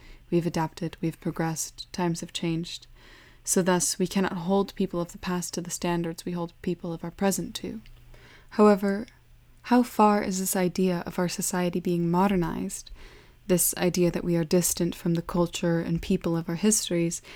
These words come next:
excusing a lack of humanity of people in the past? Lockdown has coincided with, or induced, a series of social, political, and cultural shifts,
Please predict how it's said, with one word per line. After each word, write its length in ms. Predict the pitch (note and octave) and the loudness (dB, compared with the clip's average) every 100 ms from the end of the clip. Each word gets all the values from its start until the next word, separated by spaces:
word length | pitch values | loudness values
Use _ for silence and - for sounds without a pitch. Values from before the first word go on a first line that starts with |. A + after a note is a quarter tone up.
| - - - | -20 -20 -6
excusing 600 | F#3+ - - A#3 A#3 G#3+ | -6 -4 2 4 6 4
a 60 | G3 | 4
lack 260 | F3 E3+ | 2 2
of 80 | F3 | -2
humanity 580 | - F3 F3 G3+ F3+ D#3+ | -2 2 4 2 0 -4
of 140 | F3 | -6
people 280 | - F3 E3+ | -6 -4 -2
in 120 | E3 | -2
the 60 | F3 | -2
past? 600 | G#3+ A3 - - - - - - - - - - - | 0 -2 -2 -12 -16 -20 -20 -20 -20 -20 -20 -14 4
Lockdown 480 | A3+ B3+ - G3+ G3 | 6 6 6 6 6
has 240 | F#3 F#3 | 6 4
coincided 640 | - F#3+ F#3 F3 F3+ F3 E3+ | 4 4 4 4 2 2 0
with, 280 | F3 F3+ - - - - - | -2 -4 -8 -18 -18 -20 -6
or 340 | - F3 D#3+ - - - | 4 4 4 -2 -14 -8
induced, 800 | - F3 E3+ F#3 A#3 - - - - | 0 2 4 4 2 -2 -6 -10 -4
a 100 | F#3 | 0
series 380 | F3 G#3+ G#3 F#3+ | 4 6 8 8
of 100 | F3+ | 4
social, 420 | - F#3+ F#3 F#3+ | 4 6 4 0
political, 520 | F3+ E3+ E3+ E3 E3+ E3 | 0 2 2 2 2 2
and 160 | E3 | 0
cultural 360 | - E3 - D#3+ | 0 -4 -2 -2
shifts, 560 | - F#3 - - - | -2 -4 -8 -14 -16